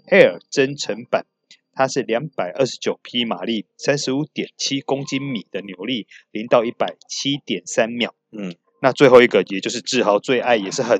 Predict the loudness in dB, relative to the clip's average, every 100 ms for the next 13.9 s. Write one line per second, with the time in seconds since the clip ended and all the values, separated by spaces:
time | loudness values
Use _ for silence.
0 | -2 2 6 8 8 6 0 4 10 12
1 | 12 10 4 6 6 8 6 6 4 2
2 | 6 6 6 4 0 0 2 2 2 4
3 | 6 6 2 -10 -18 -12 -4 2 4 6
4 | 6 6 4 6 6 4 0 0 -2 -8
5 | _ _ -10 -8 -10 -8 -8 -2 2 2
6 | 2 -2 0 0 0 -6 -20 4 6 8
7 | 6 6 4 0 0 0 -4 -6 _ _
8 | _ _ -4 4 6 4 -6 -4 -2 -2
9 | -2 -6 -4 0 0 0 -8 -8 -6 -4
10 | -4 -6 _ 6 6 8 6 6 2 0
11 | 0 0 -2 -4 -8 -6 -6 -10 -16 _
12 | 2 4 4 2 0 0 0 -6 -2 0
13 | 0 -2 0 0 0 -6 -6 -4 -6